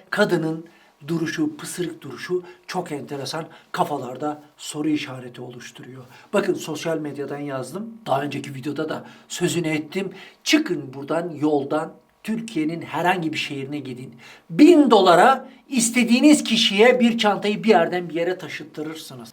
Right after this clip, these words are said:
Kaç kişi çıkar bununla ilgili bilmiyorum ama mutlaka bir tane bulursunuz bir vatandaşa. O çantanın içinde ne olduğunu sorgulamaz bile. Bin dolara. Dersiniz ki, "Bin dolar kazanmak ister misin? Şu çantayı al, şuraya götür." dersin. Ve bin dolar için sorgulamaz.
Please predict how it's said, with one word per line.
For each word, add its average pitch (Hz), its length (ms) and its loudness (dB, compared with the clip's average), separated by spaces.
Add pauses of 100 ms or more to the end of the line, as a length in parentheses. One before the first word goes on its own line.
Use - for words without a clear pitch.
Kaç 220 240 0
kişi - 240 -6
çıkar 147 340 -6
bununla 139 180 -10
ilgili 139 300 -10
bilmiyorum 143 360 -8
ama 180 260 2 (120)
mutlaka 160 580 4
bir 151 120 10
tane 156 360 -2
bulursunuz 143 640 -8
bir 185 160 -2
vatandaşa. 123 680 -6 (400)
O 208 120 4
çantanın 196 480 0
içinde 185 420 -6
ne 190 60 -2
olduğunu 180 380 2
sorgulamaz 165 760 0
bile. 127 220 -12 (260)
Bin 208 280 6
dolara. 127 320 -2 (380)
Dersiniz 220 500 2
ki, 147 220 -6 (400)
"Bin 214 220 6
dolar 151 280 4
kazanmak 143 440 -6
ister 156 300 -6
misin? 123 280 -14
Şu - 200 -10
çantayı 143 420 -8
al, 180 120 -2
şuraya 147 320 -4
götür." 123 360 -10
dersin. 170 440 -16 (840)
Ve 156 200 0
bin 180 160 -2
dolar 131 240 -2
için 120 220 -10
sorgulamaz. 120 840 -14